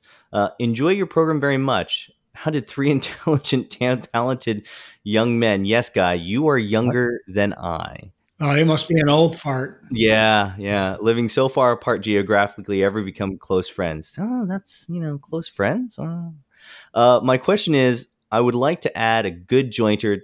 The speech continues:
Speaker 1: to my modest woodworking shop. But due to space constraints, a floor model would not fit at this time, and a six-inch model may not always be wide enough. Have been looking online at the model," and he gives this model number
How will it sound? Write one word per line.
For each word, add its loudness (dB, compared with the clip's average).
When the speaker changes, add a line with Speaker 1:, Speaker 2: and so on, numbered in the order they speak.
Speaker 1:
to -8
my -2
modest -2
woodworking -2
shop. -10
But -2
due 2
to -2
space -2
constraints, -6
a -12
floor -2
model 2
would -6
not -2
fit 0
at -8
this -8
time, -2
and -6
a -6
six-inch -4
model 0
may 0
not -2
always 0
be -6
wide 2
enough. -6
Have -2
been 2
looking 2
online 0
at -4
the -2
model," 0
and -10
he -4
gives 0
this -6
model 0
number -2